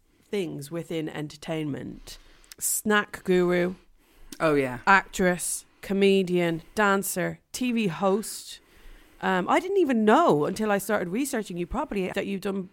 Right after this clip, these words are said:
Speaker 1: proper T V, like, hosting. You've done Netflix shows, you know, mad.
Speaker 2: I know, it's one of those issue. I, like, I love the fact that Netflix and Amazon Prime are, I love a streaming service, me,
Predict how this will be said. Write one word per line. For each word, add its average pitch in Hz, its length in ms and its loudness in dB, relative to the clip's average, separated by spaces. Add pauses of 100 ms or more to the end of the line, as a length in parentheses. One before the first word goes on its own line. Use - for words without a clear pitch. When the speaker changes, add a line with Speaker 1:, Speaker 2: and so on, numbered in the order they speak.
Speaker 1:
proper 208 260 -2
T 208 240 -6
V, 202 260 -4
like, 175 220 -4
hosting. 180 500 -4
You've 180 120 -6
done 180 200 -4
Netflix 208 460 -6
shows, 208 500 -4
you 226 80 -6
know, 165 280 -2 (500)
mad. 339 500 -4 (300)
Speaker 2:
I 226 60 -2
know, 254 220 8
it's - 280 2
one 277 180 6
of 262 80 4
those 247 380 4 (320)
issue. - 400 0
I, 220 80 8
like, 247 220 2
I 262 100 6
love 254 240 4
the 233 60 -8
fact - 200 -2
that 160 80 -6
Netflix - 540 -4
and 202 80 6
Amazon 202 300 -2
Prime 190 340 0
are, 165 120 -4
I 196 140 6
love 214 200 4
a 214 40 -2
streaming 202 460 -2
service, 143 460 -6
me, 123 340 -4